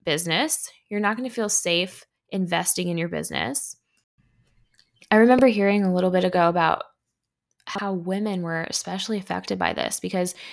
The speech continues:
women didn't used to be able to get loans <laughs> and they didn't used to be able to get credit cards. And that put men at an advantage because all of the men could go and start a business with a loan.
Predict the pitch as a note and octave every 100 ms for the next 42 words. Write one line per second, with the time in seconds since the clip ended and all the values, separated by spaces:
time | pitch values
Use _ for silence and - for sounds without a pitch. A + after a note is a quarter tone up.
0 | - - G#3 D4 B3+ A3 - F3 - F#3
1 | F3+ F3 F3+ E3+ D#3+ - _ E3+ F3 F3+
2 | - - G3+ - G3 - F#3+ F#3 F#3 G3
3 | G#3+ G3 - F#3 F3+ F3+ E3+ E3 - _
4 | _ _ _ _ _ C4+ A#3 G#3+ A3+ G#2
5 | A3+ - - - - - - _ _ _
6 | - G#3+ G#3+ G#3 G#3 G3+ G#3 G#3 - _
7 | _ _ _ _ _ _ G3 F#3+ A3+ C4
8 | - - B3 - G3+ G3 G#3 F3+ E3 G#3+
9 | - - F#3+ F#3+ F3+ F3 F3+ G3+ A3+ G3+
10 | F3 F3 F#3 F#3+ - G3+ B3+ C4 G#3 G3
11 | G3 F#3+ - F3+ D#3+ E3+ - F3+ F3+ -
12 | - F3+ G3 - E3+ G3 G3+ F#3 - -
13 | A#3 - - _ _ _ _ F#3 F#3+ F#3+
14 | F3 F3 D3 - G3+